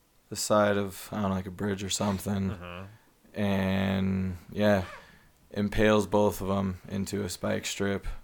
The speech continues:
Speaker 2: Would you say that
Speaker 1: Not
Speaker 2: is
Speaker 1: spike strip, but, like, into a spike, like the spike pits.
Speaker 2: Like from the video game,
Speaker 1: Uh-huh.
Speaker 2: right?
Speaker 1: Yes.
Speaker 2: Yeah. And then, oh my gosh, I, who is this guy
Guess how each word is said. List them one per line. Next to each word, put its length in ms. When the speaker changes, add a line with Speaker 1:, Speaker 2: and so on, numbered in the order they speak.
Speaker 2:
Would 160
you 100
say 260
that 220
Speaker 1:
Not 80
Speaker 2:
is 100
Speaker 1:
spike 280
strip, 320
but, 80
like, 180
into 340
a 80
spike, 520
like 160
the 100
spike 360
pits. 460
Speaker 2:
Like 260
from 180
the 80
video 400
game, 280
Speaker 1:
Uh-huh. 220
Speaker 2:
right? 640
Speaker 1:
Yes. 380
Speaker 2:
Yeah. 680
And 220
then, 460
oh 240
my 140
gosh, 420
I, 140
who 280
is 100
this 140
guy 160